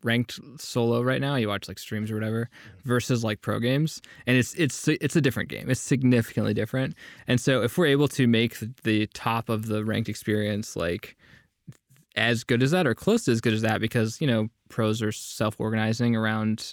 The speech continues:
Speaker 1: around, um, trying to get to the top, like, I think that'll be, that'll be a win.
Speaker 2: I think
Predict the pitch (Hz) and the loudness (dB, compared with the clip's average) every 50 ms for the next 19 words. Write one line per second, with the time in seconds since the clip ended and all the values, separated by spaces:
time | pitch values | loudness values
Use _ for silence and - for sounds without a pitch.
0 | - - 113 107 107 110 110 110 117 117 - 110 110 110 107 104 110 113 120 - | -10 -8 -6 -4 -4 -4 -2 -2 -2 -2 -4 -4 -6 -6 -6 -6 -6 -6 -8 -10
1 | _ _ _ _ _ _ _ - - _ - - 131 117 113 113 110 - 110 107 | _ _ _ _ _ _ _ -20 -20 _ -4 0 0 2 2 2 0 -2 -4 -4
2 | - - 110 113 127 - 117 110 110 - - 117 104 120 113 110 110 107 107 110 | -4 -2 -2 -2 -2 -2 -2 -4 -4 -4 -6 -4 -2 0 0 0 -2 -4 -6 -6
3 | 110 - 131 131 123 - - - 131 127 131 131 139 143 135 135 139 - _ _ | -6 -8 -8 -10 -12 -14 -14 -12 -10 -8 -8 -10 -10 -10 -10 -12 -12 -14 _ _
4 | _ _ - 143 123 135 127 120 117 101 95 | _ _ -4 -2 0 2 2 2 0 0 -2